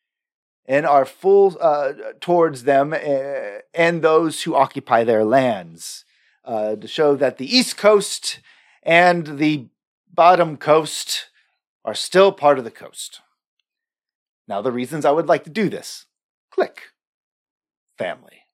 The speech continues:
And it just shows all of us smiling, you know, wearing the same winter s-, uh, winter sweaters. Click. Uh, respect. And it shows, like, King Caden and, uh, you know, t-, trolls of the past that, you know,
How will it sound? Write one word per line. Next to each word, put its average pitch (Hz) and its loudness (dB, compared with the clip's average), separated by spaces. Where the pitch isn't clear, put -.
And 101 -14
it 98 -16
just 139 -2
shows 147 2
all 143 6
of 139 0
us 139 -2
smiling, 135 2
you 151 -4
know, 135 0
wearing 175 2
the 175 0
same 160 0
winter 147 0
s-, - -2
uh, 143 -6
winter 151 0
sweaters. 131 0
Click. - 0
Uh, 117 2
respect. 139 0
And 120 -12
it 110 -16
shows, 117 -8
like, 104 -12
King 120 -14
Caden 107 -10
and, 104 -10
uh, 107 -8
you 120 -6
know, 110 -4
t-, - -18
trolls 165 2
of 139 -8
the - -2
past 123 0
that, 117 -2
you 131 -4
know, 113 -2